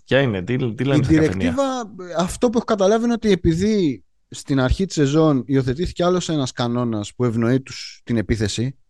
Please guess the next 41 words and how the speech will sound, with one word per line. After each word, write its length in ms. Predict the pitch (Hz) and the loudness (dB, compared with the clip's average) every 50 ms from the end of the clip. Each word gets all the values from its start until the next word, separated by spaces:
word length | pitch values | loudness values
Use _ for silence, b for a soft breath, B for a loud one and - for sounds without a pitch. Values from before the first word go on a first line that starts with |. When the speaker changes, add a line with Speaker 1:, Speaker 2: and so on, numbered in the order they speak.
| _ _ _ | _ _ _
Speaker 2:
που 100 | - 127 | 0 2
είναι 120 | 123 123 117 | 2 2 2
το 100 | - 110 | 2 0
Speaker 1:
Μμμ. 60 | 98 | 2
Speaker 2:
take 180 | 117 117 110 165 - | 2 2 2 2 2
foul. 380 | 113 107 107 107 107 120 127 131 - _ _ _ _ _ _ _ _ _ _ _ _ _ | 2 4 4 4 4 2 0 -4 -8 _ _ _ _ _ _ _ _ _ _ _ _ _
Speaker 1:
Μμμ. 120 | - 87 | -4 0
Speaker 2:
Είναι 120 | 175 165 | 2 2
αυτό 180 | 139 127 151 143 | 2 2 2 2
το, 340 | 127 123 123 120 113 107 - - - - - - - _ - 92 87 95 | 4 4 4 4 2 0 -2 -6 -12 -12 -12 -12 -14 _ -14 -10 -4 0
όταν 260 | 123 127 127 123 123 | 2 4 4 6 6
ο 40 | 123 | 6
άλλος 160 | 131 127 123 - | 6 4 4 4
πάει 120 | 135 127 | 2 2
να 60 | 120 | 2
φύγει 160 | 113 - 131 | 4 2 2
στο 100 | 117 127 | 2 4
εμβιδιασμό 880 | 123 120 113 113 113 110 107 120 123 127 123 120 117 107 107 104 101 101 101 104 110 - _ | 2 2 2 2 2 2 2 2 2 2 4 4 4 2 0 0 -2 -6 -8 -10 -14 -18 _
σε 140 | - - 123 | -6 -4 -4
ανοιχτό 240 | 113 107 - 127 | -2 -2 0 0
γήπεδο 480 | 117 113 120 110 117 113 104 107 104 98 | 2 2 2 2 0 0 0 0 -2 -2
και 120 | - - | -2 -6
του 80 | 101 - | -8 -4
κάνεις 280 | - 123 120 117 110 - | 0 0 0 0 0 0
foul, 260 | - 120 110 107 104 98 - _ | 2 2 2 2 0 -2 -4 _
κατευθείαν 400 | - 127 104 117 - - 131 120 | -2 -2 -2 -2 -2 -2 0 0
αντιαθλητικό. 680 | 110 113 110 98 98 95 92 - - 101 123 147 - _ _ _ _ _ _ _ _ _ | 0 0 0 -2 -2 -4 -8 -6 -6 -4 -4 -4 -6 _ _ _ _ _ _ _ _ _
Speaker 1:
Μμμ. 360 | - 113 98 87 98 123 139 139 | -12 -10 -8 -6 -4 -4 -6 -6
Speaker 2:
Ψιλοϊπάρχει, 720 | - - 147 143 143 143 143 139 - 202 226 220 - - | -2 2 4 6 8 6 6 6 4 4 4 4 4 4
όχι 120 | 156 170 - | 4 4 2
ψιλο-, 320 | - - 165 135 127 117 - | 2 4 6 6 6 4 2
υπάρχει 340 | 143 - - 185 208 208 - | -2 0 4 4 4 4 2
στην 140 | - 151 135 | 0 0 2
Ευρώπη, 400 | 120 117 117 117 113 - 147 151 | 2 4 4 2 2 2 0 0
το 100 | - 165 | 0 0
είδαμε 260 | 175 175 190 185 180 | 0 0 0 -2 -2
πάρα 260 | - - 190 190 175 | -2 0 0 0 0
πολύ 160 | 139 131 120 117 | 0 -2 -4 -6
στο 140 | - 120 | -6 -6
Ευρωμπάσκετ. 540 | 107 110 101 92 95 95 95 - - 143 151 _ _ _ _ _ _ _ _ _ _ - | -6 -4 -4 -4 -4 -6 -6 -6 -8 -10 -10 _ _ _ _ _ _ _ _ _ _ -10
Speaker 1:
Μμμ. 260 | 131 107 87 101 | -8 -6 -4 -4